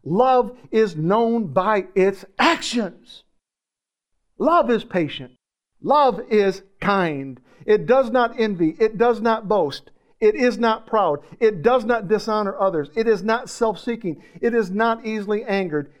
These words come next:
And it keeps no record of wrongs. Love does not delight in evil, but rejoices with the truth. It always protects, always trusts,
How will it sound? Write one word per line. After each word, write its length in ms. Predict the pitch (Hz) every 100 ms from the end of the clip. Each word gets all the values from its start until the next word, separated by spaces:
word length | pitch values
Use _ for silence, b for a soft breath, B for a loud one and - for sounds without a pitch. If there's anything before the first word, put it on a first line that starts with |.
| b
And 140 | 196 175
it 200 | 175 -
keeps 400 | - 214 214 -
no 260 | 156 170 165
record 440 | 120 156 165 165
of 160 | 170 135
wrongs. 720 | 131 160 185 165 147 185 - _
Love 380 | 147 180 220 190
does 180 | 214 196
not 180 | 214 190
delight 320 | 208 208 196
in 100 | 208
evil, 220 | 220 214
but 240 | 175 -
rejoices 1080 | 165 160 127 113 175 294 262 - 190 156 - b b b
with 200 | 196 190
the 100 | 180
truth. 380 | 180 226 196 180
It 100 | 180
always 340 | 180 185 180
protects, 560 | 180 165 - 214 208 - b b b b
always 400 | 175 220 226 208
trusts, 500 | - 170 147 143 -